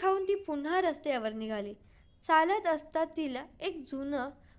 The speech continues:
भंगार सु-, सदृश्य दिस-, घर दिसलं. तिथे एका काळा सावळा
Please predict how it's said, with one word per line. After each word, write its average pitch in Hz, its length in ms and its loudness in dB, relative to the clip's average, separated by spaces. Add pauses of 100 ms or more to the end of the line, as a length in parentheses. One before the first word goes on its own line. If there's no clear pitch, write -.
(120)
भंगार 320 520 0
सु-, 339 260 -2
सदृश्य 302 600 -2
दिस-, 240 280 -8
घर 262 180 -2
दिसलं. 233 420 -6 (580)
तिथे 330 520 -2 (240)
एका 349 240 0
काळा 330 360 4
सावळा 302 440 0